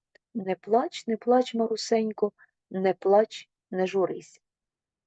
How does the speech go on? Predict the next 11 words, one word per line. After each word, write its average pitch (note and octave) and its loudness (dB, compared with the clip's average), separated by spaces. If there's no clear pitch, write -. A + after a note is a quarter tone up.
Випускник F4 6
школи F4 6
має B3 2
знати, B3 2
що - 0
таке A3+ -2
історична F3+ -4
пісня. F3 -12
Історична E4 2
пісня — D4 2
це B3 6